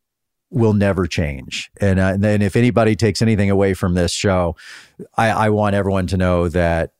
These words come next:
in no way was I upset by that interview.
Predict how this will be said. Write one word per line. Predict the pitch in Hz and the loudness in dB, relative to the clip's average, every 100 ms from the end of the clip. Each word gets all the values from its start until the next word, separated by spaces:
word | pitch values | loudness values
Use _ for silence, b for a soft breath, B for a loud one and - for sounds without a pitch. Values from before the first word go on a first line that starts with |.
| _ _ _ - | _ _ _ -4
in | 113 | 0
no | 104 107 | 2 2
way | 101 98 95 92 | 2 0 0 -2
was | 87 92 | -2 0
I | 87 90 | 0 0
upset | 82 - - 82 - | -2 -4 -2 -2 0
by | 82 | -2
that | 82 80 | 0 -2
interview. | 80 76 78 78 | -2 -2 -2 -2